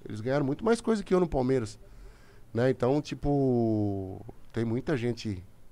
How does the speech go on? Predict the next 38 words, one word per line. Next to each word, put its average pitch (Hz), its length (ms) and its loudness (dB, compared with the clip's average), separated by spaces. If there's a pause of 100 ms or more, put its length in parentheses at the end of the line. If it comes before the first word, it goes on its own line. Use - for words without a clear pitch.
(280)
que 104 100 -6
passou 110 380 -2
ali 107 120 2
na 107 80 0
minha 110 160 -2
frente, 104 360 -4
assim, 104 260 -6
que, 156 260 -8 (280)
fora 165 260 8
que 226 120 -4
eles 254 280 2 (640)
me 139 80 4
ajudaram 160 400 6
demais. 180 440 6
Quando 156 140 4
eu 147 40 4
cheguei, 135 280 2
o 156 60 8
Carlos 147 420 6
também, 139 240 2
que 127 140 -2
é, 127 400 0
é, 117 40 -2
treinador 117 420 0
de 113 260 -12
goleiro 113 220 0
de - 40 -14
São - 140 -4
Carlos, 117 380 2
que - 80 -16
foi 123 140 0
goleiro 117 240 0
da 113 120 2
Copa 113 260 -2
de 110 80 0
oitenta 113 200 0
e 110 40 -6
seis. 120 320 -8